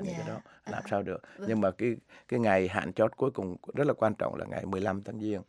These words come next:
Speaker 2: Dạ.
Speaker 1: Thì các bạn nên, à, chú ý đến.
Speaker 2: Dạ.
Speaker 1: Tại vì nhiều người không chú ý đến, đến khi muốn đi làm thì mất đi một, một, à, hạ-, à, học kỳ, có nghĩa là,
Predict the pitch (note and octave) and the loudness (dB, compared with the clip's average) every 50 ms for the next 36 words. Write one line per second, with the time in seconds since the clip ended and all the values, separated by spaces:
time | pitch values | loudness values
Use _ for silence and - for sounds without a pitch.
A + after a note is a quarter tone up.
0 | _ - G#3+ G3 E3+ D#3+ - - - - - - - G#2 - - - D2 G2+ G#2 | _ -6 -2 -2 -2 -2 -4 -10 -10 -10 -8 -6 -6 -4 -2 -2 -2 0 0 0
1 | G2+ G2 G2 F#2+ F#2+ G#2 G2+ G2+ G2 F#2+ - A2 A#2+ - - A#2 A#2+ A#2 A2 A2+ | 2 2 2 0 -2 -4 -6 -8 -8 -6 -2 0 0 2 2 2 2 2 2 2
2 | A#2+ - - _ - - - - - G3 - G2 F#2 F#2 F#2+ F#2+ G2 G2 G2 F#2+ | 2 0 -4 _ -20 -20 -16 -10 -6 -2 0 2 2 2 2 2 2 2 2 2
3 | G2 F#2+ F#2 - A2+ G#2+ G2 A2+ G#2+ F2 G#2+ A#2 A2 G#2+ A2 A#2 B2 A2 A2 A#2 | 0 0 0 -2 -4 -4 -2 0 0 0 0 0 0 0 0 0 0 0 0 0
4 | B2 - - A#2 G#2+ G#2 G#2 G#2 A2 A#2 A#2 G#2+ G2 F#2+ F#2 F2+ F2 - F#2+ F#2+ | -2 -2 0 0 0 0 0 -2 -2 0 0 0 0 0 0 -2 -2 -4 0 2
5 | G2+ A#2+ - - - A2+ G#2 G2 F2+ - _ _ _ _ - - - _ _ - | 2 2 2 2 -2 -2 -2 -4 -6 -10 _ _ _ _ -20 -20 -20 _ _ -6
6 | G2 F#2+ - _ - E2+ F2+ F2 E2+ F2 F#2+ - _ - - - - - - G2 | -6 -6 -6 _ -6 -4 -4 -4 -4 -4 -6 -8 _ -8 -10 -8 -8 -6 -4 -6
7 | - _ - G2 F#2+ F#2 E2+ - F#2 G#2 G2 G2 G2 G2 G2 F#2 F2+ | -6 _ -2 -2 -2 -2 -2 -4 -4 -4 -2 -2 0 0 0 0 0